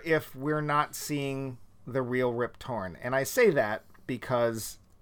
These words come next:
well, Rip Torn, if you remember, ladies and gentlemen, and if you don't, uh,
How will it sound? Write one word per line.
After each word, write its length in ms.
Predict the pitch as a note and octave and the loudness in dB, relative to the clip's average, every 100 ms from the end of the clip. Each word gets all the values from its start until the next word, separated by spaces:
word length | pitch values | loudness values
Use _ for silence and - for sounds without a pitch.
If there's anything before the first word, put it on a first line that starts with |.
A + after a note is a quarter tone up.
| - _ - | -20 _ 0
well, 340 | D3 D3 C#3+ | 4 6 6
Rip 200 | D#3 F#3+ | 4 2
Torn, 180 | G3+ F3 | 4 4
if 100 | E3 | 4
you 60 | D#3+ | 2
remember, 320 | D3 C#3+ B2+ | 4 6 6
ladies 240 | B2 A#2+ A#2 | 6 2 0
and 80 | B2 | 0
gentlemen, 280 | B2 D#3 C4+ | 0 0 -2
and 100 | F#3+ | -2
if 120 | - | -2
you 80 | D3+ | 4
don't, 360 | D3+ C#3+ A#2 - - - - - - - | 6 8 4 -4 -20 -18 -18 -18 -10 4
uh, 380 | C3+ C3+ B2+ | 8 8 6